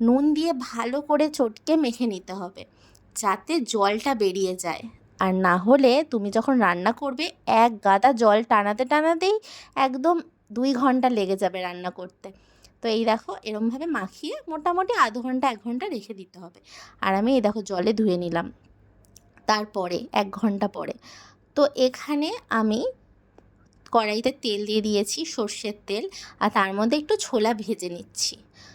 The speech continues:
ছোলাটা কিন্তু আমি সেদ্ধ করে ভাজিনি, এমনি ভিজিয়ে, ভেজিয়ে রেখেছিলাম, তারপর ভেজে নিচ্ছি। ছোলাটা ভাজা হয়ে গেছে, উঠিয়ে নিলাম। এবারে শুকনো লঙ্কা দিয়ে দিলাম, আর তার মধ্যে দিলাম কালো জিরে ফোড়নে,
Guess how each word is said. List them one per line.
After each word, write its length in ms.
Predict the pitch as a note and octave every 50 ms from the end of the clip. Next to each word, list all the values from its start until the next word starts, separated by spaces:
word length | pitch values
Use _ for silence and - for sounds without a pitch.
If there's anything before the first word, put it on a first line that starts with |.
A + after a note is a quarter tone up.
| - - _ - -
ছোলাটা 420 | - - C#4+ C4+ C4+ C#4+ C#4 D4+ E4 D#4+
কিন্তু 220 | E4+ E4 D#4 D#4+ G#4 G4
আমি 100 | F4 F4 - -
সেদ্ধ 220 | - B3+ A3 G#3 A3+ B3+ B3
করে 160 | - B3 B3 B3 A#3+ G#3+ A3
ভাজিনি, 400 | G3+ A3 F#3 F#3 F#3+ G3+ A3+ D4 B4+ B4 - -
এমনি 180 | G#3+ G#3+ A3 A#3+ A3 G#3+
ভিজিয়ে, 260 | A3 - - G3+ G3+ G3+ G3 - _ _ _ -
ভেজিয়ে 320 | G3 A3+ F#3+ F#3 G3+ G#3 G#3 G#3
রেখেছিলাম, 460 | G#3+ - B3 A#3 - C#4+ D4+ F#4 D5 - - - - - - - -
তারপর 220 | C#4+ C#4+ C#4+ D4+ C#4+ A#3
ভেজে 240 | A3 A3 F#3 - F3+ -
নিচ্ছি। 340 | - F#3 - - - - - G#3 - - - - - - - _ _ _ _ _ - -
ছোলাটা 320 | - C#4 C#4 C4 C4 C4+ C4+ C#4
ভাজা 200 | C4 B3 A#3 C4 C4+
হয়ে 120 | C4 B3+ C4
গেছে, 160 | C4+ C4+ D4+ C#4+
উঠিয়ে 240 | B3+ A#3 - C4 B3+ B3+
নিলাম। 220 | B3 B3 A#3+ C4 A4 G#4+ - _ - - _ _ - A#3+
এবারে 240 | A#3+ A3+ A#3+ A#3+ C4 B3 -
শুকনো 260 | - B3 A3 A3 A3 A3+ A3+
লঙ্কা 320 | A3+ A3+ A3+ A3 - A#3+ A#3 G#3
দিয়ে 140 | G#3+ G#3 G3 G3
দিলাম, 240 | G3+ G3+ G#3+ B3 G4+ - _ _ - - - - - _ - - - _ _ _ - -
আর 80 | A3 G#3+ G#3+ _ -
তার 180 | A3+ G3 G3 G3+ A3 A#3
মধ্যে 280 | A#3+ B3 A#3+ - C4 D4 A#3 A3
দিলাম 300 | A3+ G3 F#3+ F#3 F#3 G#3+ E4+ F#4+ - -
কালো 240 | G#3+ F#3+ F#3 G3+ G#3+ F#3+ -
জিরে 240 | F3+ E3 - - - - _ - - _ - - _ _ _ _
ফোড়নে, 440 | - - A#3+ G#3+ G3 F3+ E3+ F3 F#3